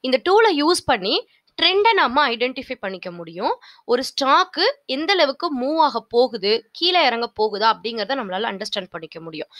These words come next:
இதை நாங்க, நம்ம வந்து இன்ட்ராடேல, ஹோல்டிங்ஸ்ல, லாங் டேர்மு எல்லாத்துக்குமே, அதாவது ஒரு மு-, ஒரு வருஷம் அந்த மாதிரி ஒரு லாங் டேர்ம் பண்ணணும் அப்படின்னா கூட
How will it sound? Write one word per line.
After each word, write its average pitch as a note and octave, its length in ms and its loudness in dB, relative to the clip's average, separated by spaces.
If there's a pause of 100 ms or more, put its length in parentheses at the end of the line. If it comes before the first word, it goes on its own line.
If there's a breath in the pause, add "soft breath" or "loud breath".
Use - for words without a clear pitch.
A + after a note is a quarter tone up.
(220 loud breath)
இதை C#4 180 2
நாங்க, B3+ 320 0
நம்ம B3 220 0
வந்து C4+ 320 0
இன்ட்ராடேல, B3 600 0 (1000)
ஹோல்டிங்ஸ்ல, C4 640 2 (480 loud breath)
லாங் A3+ 600 2
டேர்மு G3+ 340 0 (340 soft breath)
எல்லாத்துக்குமே, D4 580 -2
அதாவது C4 160 0
ஒரு C4+ 340 0
மு-, A#3+ 260 -12
ஒரு C4 200 2
வருஷம் B3 340 2
அந்த B3 200 0
மாதிரி A#3+ 260 0
ஒரு A#3 320 0
லாங் B3+ 320 2
டேர்ம் C4+ 240 0
பண்ணணும் G#3 400 -2
அப்படின்னா A3 340 -6
கூட A#3+ 200 -2